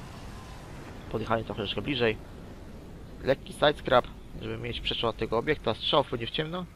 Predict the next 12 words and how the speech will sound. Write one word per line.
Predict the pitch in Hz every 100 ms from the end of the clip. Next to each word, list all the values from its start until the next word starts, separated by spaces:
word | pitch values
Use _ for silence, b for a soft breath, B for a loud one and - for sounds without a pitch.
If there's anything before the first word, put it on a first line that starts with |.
| - - - - - - - - - -
Nie, | 101 101
wo-, | 101 85 113
Mini | 113
woli | 107 107
nie | 110
ryzykować. | 104 - 135 120 -
Tutaj | - 120
zobaczył, | 120 123 131 120
gdzie | 117 113 -
przeleciał | - 123 117 127 113
ten, | - 104
gdzie, | 104